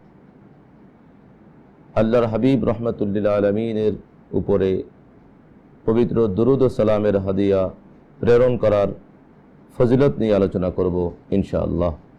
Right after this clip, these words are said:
কোরআনে কারীমে রব্বুল আলামিন সূরা আহজাবের মধ্যে ছাপ্পান্ন নম্বর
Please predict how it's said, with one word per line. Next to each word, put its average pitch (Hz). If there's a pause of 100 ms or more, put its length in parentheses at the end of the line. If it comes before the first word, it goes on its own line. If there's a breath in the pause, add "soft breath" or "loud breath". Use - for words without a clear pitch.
(1700)
কোরআনে 131
কারীমে 143
রব্বুল 131
আলামিন 135 (2750)
সূরা 151
আহজাবের 117
মধ্যে 110 (300)
ছাপ্পান্ন 123
নম্বর 110